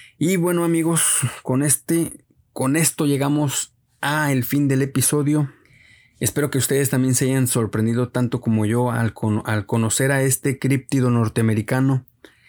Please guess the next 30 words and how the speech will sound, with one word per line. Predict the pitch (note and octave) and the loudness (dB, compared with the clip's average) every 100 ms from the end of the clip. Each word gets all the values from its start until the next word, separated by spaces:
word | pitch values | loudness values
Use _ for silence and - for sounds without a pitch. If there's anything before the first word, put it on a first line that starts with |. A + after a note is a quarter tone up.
| - - - _ | -20 -20 -20 _
Y | - | -2
ya | C3 | 0
les | F3 D#3+ | 2 2
estaré | C#3 B2+ B2+ C#3 | 2 2 0 0
trayendo | D3 C#3+ D3 | 0 0 2
más | D3 C#3+ | 2 2
historias | D3 - C#3+ C#3+ B2 | 0 0 0 2 2
de | |
otros | A#2+ - C3+ | 0 0 -2
seres | - C3+ C3+ - - - _ _ _ - | 0 0 2 0 -2 -6 _ _ _ -4
extraños | B2+ - - C#3 C#3+ C#3+ - | -2 -2 -2 0 2 2 0
en | A#2+ | 0
el | A#2 | 0
futuro. | - A#2 C#3 C#3+ C#3 C3 _ _ _ _ _ - - _ - | -2 -2 0 0 0 -4 _ _ _ _ _ -20 -20 _ -4
Pero | A#2 A2+ A2+ | -2 -2 -2
por | A#2+ | 0
ahora, | A#2 C#3+ D#3+ D#3+ - | 0 0 0 -2 -4
aquí | C3+ A#2 C3+ | -6 -2 0
en | D3 | 0
el | C#3+ | 0
presente, | C3 - D3 C#3 C3+ C3+ | -2 0 0 0 0 0
les | B2 A#2+ | 0 -2
dejo | A#2 C3 | -2 0
las | A#2+ | 0
redes | B2 B2+ B2 | 2 2 0
sociales | A2+ B2+ B2 B2 | 0 0 0 0
para | - G#2+ | -2 -2
que | - | 0
me | G#2+ | 0
sigan. | A2 D3+ D3 D3+ D3 | 0 0 2 0 0